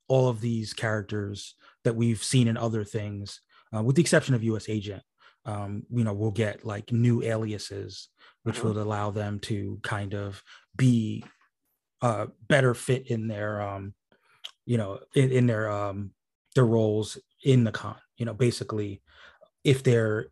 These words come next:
Speaker 1: if they're being repositioned as heroes for the public, then they have to be in character.
Speaker 2: Mm-hmm.
Speaker 1: And you'll be happy to know that in, in my version of this movie, uh, Smiling Tiger does in fact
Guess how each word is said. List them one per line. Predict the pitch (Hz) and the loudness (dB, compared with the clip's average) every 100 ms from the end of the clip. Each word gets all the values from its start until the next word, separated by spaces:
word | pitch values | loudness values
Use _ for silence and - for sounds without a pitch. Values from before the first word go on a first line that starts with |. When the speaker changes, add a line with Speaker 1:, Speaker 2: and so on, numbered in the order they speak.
| - | 0
Speaker 1:
if | 135 | 2
they're | 139 | 4
being | 127 131 127 | 4 6 6
repositioned | 127 131 110 110 - 107 | 6 4 0 -2 -4 -6
as | 110 113 | -4 -4
heroes | - 117 107 107 | 0 0 0 -2
for | - | -6
the | 110 | -8
public, | - 113 110 107 - _ _ - - - | -4 -4 -4 -8 -14 _ _ -20 -18 0
then | 120 104 | 2 2
they | 104 | 0
have | 101 107 - | -2 -4 -4
to | 101 98 98 | -6 -8 0
be | 131 123 | 2 4
in | 117 | 2
character. | 110 117 104 101 - - - _ _ _ _ - | 2 0 0 -4 -10 -14 -20 _ _ _ _ -14
Speaker 2:
Mm-hmm. | 104 - 143 - _ _ _ - - _ _ _ _ _ _ - - | -12 -10 -10 -10 _ _ _ -20 -20 _ _ _ _ _ _ -14 4
Speaker 1:
And | 131 | 8
you'll | 139 | 10
be | 160 | 10
happy | 165 170 170 | 8 8 6
to | |
know | 170 185 151 | 6 6 6
that | 123 117 | 6 2
in, | 113 113 113 120 | 2 0 -2 -2
in | 117 | -2
my | 120 | -2
version | 120 127 120 127 | 0 0 2 0
of | 123 | 0
this | 127 | -2
movie, | 143 127 113 107 - - - - | 0 0 -2 -8 -14 -20 -20 -14
uh, | 101 | -10
Smiling | - 120 117 117 | 0 2 2 0
Tiger | 123 117 107 | -2 -4 -6
does | 98 110 104 | -4 -4 -2
in | 117 | -6
fact | 107 107 107 | -2 -4 -4